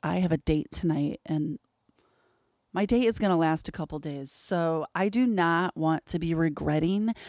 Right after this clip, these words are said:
that I did not record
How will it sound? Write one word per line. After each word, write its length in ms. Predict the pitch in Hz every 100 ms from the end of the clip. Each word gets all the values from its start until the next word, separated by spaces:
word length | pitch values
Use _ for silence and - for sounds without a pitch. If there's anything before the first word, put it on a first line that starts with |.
| -
that 140 | - 180
I 120 | 165
did 160 | 175 170
not 760 | 156 156 151 156 - - - _ _ _ _ _ _ _ _ -
record 760 | 170 - - 165 160 160 156